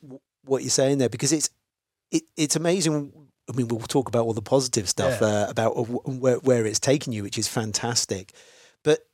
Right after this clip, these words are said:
Speaker 1: it must have been really tough at that time. Be-, as you said, they told you you were an alcoholic.
Speaker 2: Yeah.
Speaker 1: With, before they told you that, did you, did you see that in yourself, or was it one of those things where you th-, saw yourself, I think like many
Speaker 2: Mm.
Speaker 1: people,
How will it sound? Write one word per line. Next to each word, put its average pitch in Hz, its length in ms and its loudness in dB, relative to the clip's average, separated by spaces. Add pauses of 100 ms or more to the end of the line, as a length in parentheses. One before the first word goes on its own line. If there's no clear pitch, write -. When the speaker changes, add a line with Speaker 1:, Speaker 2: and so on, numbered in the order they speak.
Speaker 1:
it - 160 -8
must 190 220 -2
have - 80 -4
been 254 120 0
really 226 240 2
tough - 360 -2
at 160 60 2
that 139 180 2
time. 139 440 0
Be-, 117 140 -10
as 143 160 -4
you 180 60 -4
said, 165 240 0
they 170 160 2
told 139 380 0
you 139 120 2
you 139 280 2
were 107 80 2
an 107 80 -2
alcoholic. 104 640 -2
Speaker 2:
Yeah. 101 260 -6 (180)
Speaker 1:
With, 165 160 0 (1000)
before 240 480 0
they 214 140 0
told 202 400 -2
you - 100 2
that, 90 260 -6
did 151 200 -4
you, 175 120 -2
did - 220 -4
you 190 120 0
see 196 340 -2
that 123 160 0
in 113 80 -8
yourself, 101 400 -4
or 120 80 -2
was 143 180 0
it 147 120 4
one 143 160 2
of 131 60 4
those 127 180 2
things 127 340 0
where 120 320 4 (340)
you 131 120 -2
th-, - 260 0
saw - 140 0
yourself, 123 560 0 (100)
I - 60 -10
think 269 160 -2
like 160 140 2
many 160 260 0
Speaker 2:
Mm. - 20 -20
Speaker 1:
people, 113 420 -2